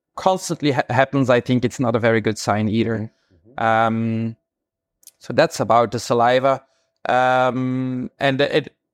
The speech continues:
Speaker 1: but it, it would lead us too far. But also that because the, the, the content of the saliva is changing, we also see changes to the teeth, for example. So there is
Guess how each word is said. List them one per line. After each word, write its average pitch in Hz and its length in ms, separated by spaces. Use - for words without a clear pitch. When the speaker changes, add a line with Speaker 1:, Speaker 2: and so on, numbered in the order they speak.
Speaker 1:
but 139 120
it, 160 80
it 175 140
would 156 160
lead 151 180
us 131 140
too 131 160
far. 139 300
But 120 140
also 147 320
that 135 260
because 143 320
the, 127 140
the, 120 260
the 113 120
content 165 580
of 107 120
the 107 100
saliva 104 500
is 101 160
changing, 120 600
we 135 160
also 151 340
see 127 240
changes 143 640
to - 160
the 107 120
teeth, 160 340
for 120 200
example. 110 580
So 117 180
there 113 200
is 165 200